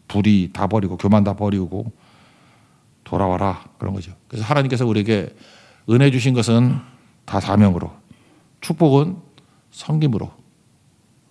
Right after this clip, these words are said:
우리가 힘 가지고 다른 사람의 뼈를 꺾거나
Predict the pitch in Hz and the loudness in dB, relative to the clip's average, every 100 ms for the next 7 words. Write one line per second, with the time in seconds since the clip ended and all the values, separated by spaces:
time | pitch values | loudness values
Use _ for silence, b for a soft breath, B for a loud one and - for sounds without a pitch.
0 | _ _ _ _ _ - 110 120 113 90 | _ _ _ _ _ -6 -2 2 2 0
1 | - 190 185 151 127 123 120 90 - _ | -2 2 4 2 2 0 -2 -4 -12 _
2 | _ _ - 101 117 117 110 104 143 143 | _ _ -8 -4 0 2 0 0 -2 -2
3 | 139 - 110 110 101 | -2 -4 -2 -4 -6